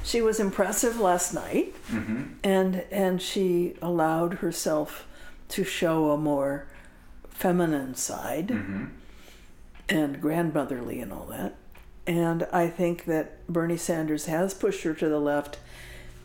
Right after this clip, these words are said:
Speaker 1: and somebody said, I don't remember who, uh,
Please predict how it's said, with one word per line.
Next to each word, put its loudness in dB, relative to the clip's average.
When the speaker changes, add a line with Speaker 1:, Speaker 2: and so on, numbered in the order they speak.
Speaker 1:
and 2
somebody 0
said, -6
I -10
don't -12
remember -10
who, -6
uh, 0